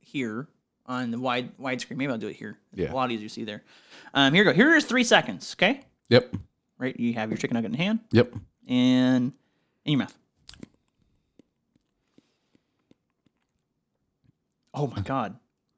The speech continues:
Speaker 1: I fucking nailed that pause.
Speaker 2: Guys. Fucking three seconds on the dot.
Speaker 1: I should, I should, like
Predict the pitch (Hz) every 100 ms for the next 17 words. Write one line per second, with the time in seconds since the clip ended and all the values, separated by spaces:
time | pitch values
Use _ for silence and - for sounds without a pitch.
0 | - 196 233 196 160 135 196 214 117 -
1 | 160 165 147 - - _ _ _ _ _
2 | _ _ _ - 90 82 - _ _ _
3 | _ _ _ _ _ _ _ _ _ _
4 | _ _ _ _ _ _ _ _ _ _
5 | _ _ _ _ _ _ _ _ _ _
6 | _ _ _ _ - - 113 104 120 120
7 | 127 135 117 - 95 - - _ _ 104
8 | 107 101 85 - 90 80 143 - _ _
9 | - 214 254 302 175 - 220 233 147 110
10 | 120 107 -